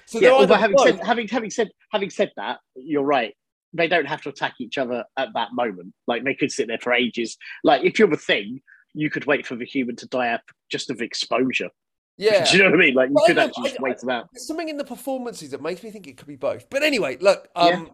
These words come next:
Speaker 1: it, it
Speaker 2: Yeah.
Speaker 1: still remains a, a absolutely phenomenal movie. Um,
Speaker 2: Yeah.
Speaker 1: and thankfully, they never made a, a, a remake of it or a prequel, because that would just be really stupid, wouldn't it?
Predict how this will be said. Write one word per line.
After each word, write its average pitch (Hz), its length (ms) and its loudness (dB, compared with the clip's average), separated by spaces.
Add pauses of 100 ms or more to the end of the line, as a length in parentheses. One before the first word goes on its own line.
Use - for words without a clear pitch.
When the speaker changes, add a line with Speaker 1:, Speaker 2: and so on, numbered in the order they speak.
Speaker 1:
it, 180 200 -10
it - 120 -20
Speaker 2:
Yeah. 147 40 -8
Speaker 1:
still 208 260 -14
remains 160 600 -6
a, 131 320 -12
a 151 200 -14 (200)
absolutely 127 1200 -12 (100)
phenomenal 110 560 -10
movie. - 380 -20 (180)
Um, 117 400 -6 (100)
Speaker 2:
Yeah. - 140 -14 (340)
Speaker 1:
and 160 280 -2 (120)
thankfully, 170 920 -4 (640)
they 151 240 0
never 180 320 -2
made 139 500 -4
a, 123 320 -12
a, 127 140 -14 (240)
a 131 120 -12
remake 147 580 -6
of 135 180 -10
it 131 240 -8
or 117 180 -8
a 117 40 -10
prequel, 139 840 -10
because 131 280 -18
that 139 180 -4
would 135 80 -20
just 120 160 -20
be 131 120 -16
really 131 320 -10
stupid, - 460 -20
wouldn't 90 220 -20
it? - 120 -20